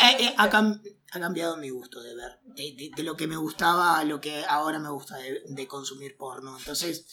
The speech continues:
Speaker 1: no sé si, eh, será un caso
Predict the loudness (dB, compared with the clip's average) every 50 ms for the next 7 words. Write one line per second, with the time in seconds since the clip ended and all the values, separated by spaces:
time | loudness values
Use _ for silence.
0 | -20 -18 -18 -18 -20 -20 -20 _ _ _ -8 -4 -2 0 2 4 6 6 6 6
1 | 6 4 4 4 2 2 4 2 2 0 0 0 0 0 -2 -2 -4 -6 -6 -8
2 | -10 -12 -10 -10 -8 -8 -4 -4 -2 -2 -2 -4 -6 -8 -6 -4 -4 -4 -6 -6
3 | -8 -10 -10 -10 -12 -12 -14 -16 -16 -18 _